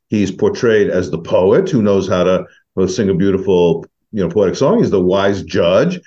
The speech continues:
There's lots of different Moseses. And there's Moshe Rabbeinu, that the one the rabbis will make. And, and I just, I, I feel like each of those stands on its own, not necessarily in a biographical way.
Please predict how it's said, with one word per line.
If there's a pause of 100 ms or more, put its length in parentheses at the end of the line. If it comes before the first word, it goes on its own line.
(200)
There's
lots
of
different
Moseses. (340)
And
there's
Moshe
Rabbeinu,
that
the
one
the
rabbis
will
make.
And, (340)
and
I
just, (120)
I,
I
feel
like
each
of
those
stands
on
its
own,
not
necessarily
in
a
biographical
way.